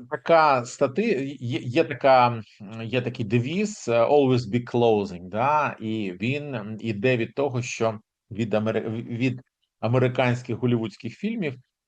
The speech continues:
де нам потрібно ставити клієнта в жорсткі, е, часові рамки. А, тут треба бути обережним. З одного боку, казати, що якщо до п'ятниці ви не відповідаєте, ми закриваємо справу.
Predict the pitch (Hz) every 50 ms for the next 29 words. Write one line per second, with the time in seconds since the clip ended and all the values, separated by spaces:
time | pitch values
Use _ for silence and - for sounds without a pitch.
0 | _ _ _ - 101 98 95 131 135 143 143 135 123 113 110 117 123 120 117 113
1 | - - 113 123 - 120 131 131 113 110 110 107 - - - 120 120 123 120 110
2 | - 104 98 - - 107 107 123 139 139 127 127 104 95 90 87 117 123 120 123
3 | 123 - _ _ _ - 143 143 143 147 147 135 135 _ _ _ _ _ _ _
4 | _ _ - 107 104 - - 117 - - 123 113 117 110 107 104 98 - - -
5 | - - - _ _ _ _ _ _ _ _ _ _ _ _ _ _ _ - 104
6 | 107 107 107 107 107 104 104 107 107 104 104 107 104 - _ _ _ _ _ _
7 | _ _ _ _ _ _ _ _ _ - 220 254 247 - - _ - 170 180 180
8 | 180 165 170 151 139 147 151 - 143 131 127 117 127 131 123 120 107 95 - -
9 | 92 85 - - 110 120 120 131 175 180 156 151 147 135 131 143 135 135 - -
10 | 123 117 110 - _ _ _ _ _ - - - - 131 123 120 131 139 131 123
11 | - 113 - - 117 110 - - 131 120 123 - 131 139 135 127 135 123 123 -
12 | - 117 113 120 120 117 - - 123 120 120 120 127 120 110 104 - - 98 104
13 | 113 101 110 110 - 110 107 107 107 104 95 95 95 95 - - - 98 95 90
14 | 85 80 71 62 123